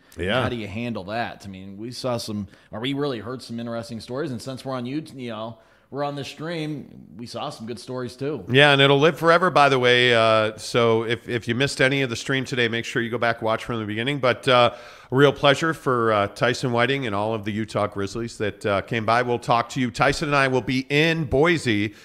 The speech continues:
Speaker 1: uh, on Friday night doing the, uh, doing the game live this weekend. Uh,
Speaker 2: I'm
Speaker 1: so
Speaker 2: wa-, I'm walking starting right now. I'm gonna walk to Boise and I'll get there by Friday.
Speaker 1: They told me they were chartering a jet for you.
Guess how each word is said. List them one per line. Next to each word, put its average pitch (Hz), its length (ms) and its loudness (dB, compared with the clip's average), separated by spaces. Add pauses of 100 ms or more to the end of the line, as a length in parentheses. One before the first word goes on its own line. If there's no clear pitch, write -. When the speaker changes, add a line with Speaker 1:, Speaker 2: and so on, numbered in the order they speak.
(280)
Speaker 1:
uh, 120 320 6
on 131 200 4
Friday 135 360 4
night 135 220 0
doing 131 260 -2
the, 127 320 0
uh, 120 200 2
doing 131 260 -2
the 127 40 -4
game 123 240 -2
live 123 280 0
this 123 200 -2
weekend. 113 600 -2
Uh, 101 240 2
Speaker 2:
I'm 110 60 -4
Speaker 1:
so 127 180 -2
Speaker 2:
wa-, 139 100 -2
I'm 135 160 -6
walking 127 400 -4
starting 123 340 -8
right 120 220 -10
now. 117 180 -10
I'm 120 100 -10
gonna 120 120 -6
walk 120 360 -4
to 143 60 -8
Boise 120 440 -6
and 113 100 -10
I'll 110 80 -12
get 113 160 -12
there 117 120 -12
by 110 160 -10
Friday. 131 360 0
Speaker 1:
They 160 60 -6
told 202 180 4
me 196 120 0
they 160 120 4
were 151 140 4
chartering 139 500 2
a 110 60 -2
jet 113 240 0
for - 160 -6
you. 67 260 -6